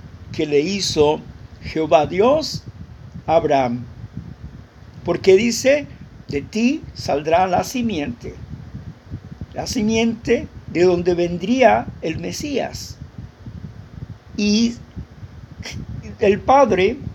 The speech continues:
le había prometido a Abraham que él sería bendición para todas las familias, para todas las familias de la tierra.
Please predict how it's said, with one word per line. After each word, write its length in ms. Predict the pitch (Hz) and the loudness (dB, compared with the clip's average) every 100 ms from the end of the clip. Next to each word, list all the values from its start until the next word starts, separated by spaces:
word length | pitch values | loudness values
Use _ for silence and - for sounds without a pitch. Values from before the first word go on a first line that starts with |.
| - - - - | -14 -16 -14 -6
le 100 | 147 | -2
había 220 | 170 202 | 2 2
prometido 540 | 226 240 233 226 233 | 2 0 -2 -2 2
a 40 | 226 | 2
Abraham 540 | 220 202 175 220 247 - - - - - | 4 2 0 -4 -4 -8 -12 -10 -10 2
que 360 | 185 214 240 - - - - - - - - - - - | 8 8 6 -4 -14 -16 -16 -14 -14 -16 -18 -20 -20 -4
él 420 | 220 254 160 135 - | 6 6 6 -2 -10
sería 760 | - - 208 196 202 190 196 214 - - - - | -12 -6 -4 0 4 4 4 -2 -14 -16 -14 -4
bendición 680 | 160 170 - - 220 233 233 | -4 -2 -8 0 0 0 0
para 260 | 196 - | 0 0
todas 360 | - 220 269 262 | 4 4 6 2
las 160 | 220 | 0
familias, 580 | 190 156 160 147 190 170 - - - | -4 -6 -6 -6 -2 -4 -4 -16 -2
para 240 | 156 156 | 0 2
todas 160 | 254 262 | 6 6
las 140 | 233 | 6
familias 340 | 156 156 160 160 | -2 -6 -4 -4
de 80 | |
la 160 | 160 - | -4 -2
tierra. 460 | 240 247 - - | 0 0 0 -10